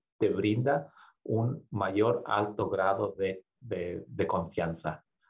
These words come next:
Hay leyes que van a proteger al cliente, hay seguros ofrecidos por el gobierno que si algo pasa con la institución, tus fondos van a estar ahí protegidos. Entonces, diría, ese es el primer punto, ¿no? Perderle el miedo. La verdad es que si tú no tienes tu dinero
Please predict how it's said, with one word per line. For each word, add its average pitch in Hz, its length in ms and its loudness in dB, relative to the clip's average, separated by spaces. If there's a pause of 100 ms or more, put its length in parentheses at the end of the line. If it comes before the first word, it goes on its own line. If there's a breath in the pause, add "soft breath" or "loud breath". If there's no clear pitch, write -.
Hay 92 160 -2
leyes 107 600 2
que - 140 -6
van 95 260 -2
a 98 80 0
proteger 101 540 -2
al 92 160 0
cliente, 85 680 -4 (320)
hay 85 180 0
seguros 104 600 4
ofrecidos 98 560 0
por 92 180 -2
el 87 80 -6
gobierno 98 500 0
que 87 120 -8
si - 160 -4
algo 98 260 -2
pasa 110 340 0
con 104 160 -6
la 101 60 -4
institución, 101 800 -4 (840)
tus - 160 -2
fondos 143 320 0
van 139 160 2
a 135 40 2
estar 135 280 0
ahí 123 140 2
protegidos. - 760 -4
Entonces, 101 440 -4
diría, 127 300 4
ese 165 220 2
es 202 100 4
el 160 140 2
primer 127 320 0
punto, 92 320 -8
¿no? 117 200 -2
Perderle 107 460 4
el 107 120 0
miedo. 87 340 -4 (360)
La 95 120 0
verdad 113 340 4
es 120 100 2
que - 80 -4
si - 220 -10
tú 135 160 4
no 151 140 2
tienes 143 320 2
tu 127 100 -2
dinero 107 680 2